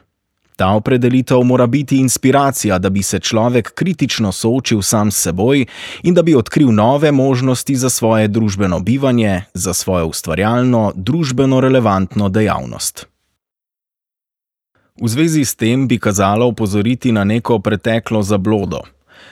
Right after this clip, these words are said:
Pred desetimi leti, v časih pred zgodovinsko enaindvajseto sejo predsedstva Z K J, je k vsakdanjemu političnemu govoričenju spadalo tudi obravnavanje Zveze komunistov kot enega izmed centrov odločanja,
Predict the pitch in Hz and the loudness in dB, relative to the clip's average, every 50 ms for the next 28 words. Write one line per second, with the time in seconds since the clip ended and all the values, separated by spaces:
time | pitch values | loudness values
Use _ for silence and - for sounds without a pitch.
0 | - _ - 127 127 110 113 113 - - 147 165 156 - 165 143 113 101 101 107 | -12 _ -2 0 0 2 0 0 2 2 2 0 2 2 2 2 2 2 2 0
1 | 127 139 - - 147 143 120 98 82 85 - - 98 92 101 98 - 107 92 - | 0 -2 0 0 2 2 2 2 0 -2 -2 -2 0 0 0 -2 -2 -4 -4 -4
2 | - - 131 139 127 107 98 107 98 101 98 101 110 113 110 - - - 101 92 | -4 -2 -2 -2 -2 -2 -2 -2 -2 0 0 0 0 0 -2 -2 -4 -4 -4 -2
3 | - 104 110 110 104 98 95 92 95 101 104 - - 104 - 95 92 - - 110 | -2 0 0 0 0 0 0 2 0 0 0 -2 -4 -6 -6 -8 -8 -6 -2 -2
4 | 107 104 98 90 - 92 92 - - 104 101 95 - - - 101 98 92 90 92 | 0 0 -2 -2 -2 -4 -4 -4 -4 -4 -4 -4 -6 -6 -6 -4 -2 -2 -2 -2
5 | 104 104 - - 90 87 90 101 120 147 147 135 - - - - - - - 127 | -2 -4 -4 -4 -4 -2 0 0 0 0 -2 -4 -6 -12 -20 -20 -18 -6 0 0
6 | 131 123 - 135 123 - 156 165 160 127 123 123 127 135 147 143 135 123 107 - | 2 2 2 -2 -2 0 0 0 0 2 2 2 2 2 2 2 0 0 0 0
7 | 110 104 113 120 - 131 110 - - 113 101 101 104 98 92 95 90 92 90 113 | 0 0 0 0 -2 -2 -2 -2 0 0 2 2 0 0 0 -2 -2 -2 -2 -2
8 | 131 - - 131 123 117 113 104 - - - 117 117 127 131 123 123 113 - - | -2 -2 -2 0 2 2 0 0 -2 -2 -2 0 0 0 0 0 0 0 -2 -2
9 | 139 147 139 139 123 - 107 98 101 98 92 92 98 110 123 127 127 123 120 117 | -4 -2 0 0 0 0 0 0 0 0 0 2 0 0 0 2 2 2 2 2
10 | 107 101 92 95 98 98 107 113 117 107 117 110 - - 104 92 90 90 104 135 | 2 2 0 -2 -2 -2 -2 -2 -2 0 -2 -2 -2 -2 -2 -2 0 0 0 -2
11 | 151 - - - 131 117 110 104 101 - 110 98 92 - - 107 113 123 135 135 | -2 -2 -2 0 2 2 2 0 -2 -2 -2 -2 -2 -2 -2 -2 0 0 0 0
12 | 127 120 120 117 117 104 110 110 104 98 - - - - 131 131 131 123 - 123 | 0 2 2 2 2 2 0 0 0 -2 -2 -6 -6 -2 -2 0 0 0 0 2
13 | 123 117 107 113 113 98 120 127 127 117 - - 98 87 78 71 62 | 2 2 2 0 0 0 0 0 0 0 -2 -4 -4 -4 -4 -6 -10